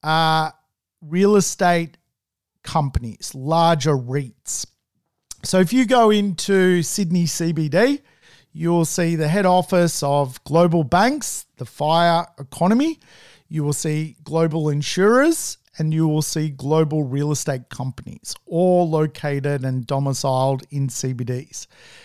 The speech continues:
The same can be said in other C B Ds. If you went to Melbourne, you would see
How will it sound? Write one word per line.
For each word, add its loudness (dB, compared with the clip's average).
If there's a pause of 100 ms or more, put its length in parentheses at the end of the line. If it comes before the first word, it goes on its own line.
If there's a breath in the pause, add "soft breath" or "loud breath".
(140)
The -6
same 2
can -2
be -2
said 0
in -4
other 2
C -2
B -4
Ds. -6
If -8
you -4
went 0
to -4
Melbourne, 2
you -10
would -8
see -8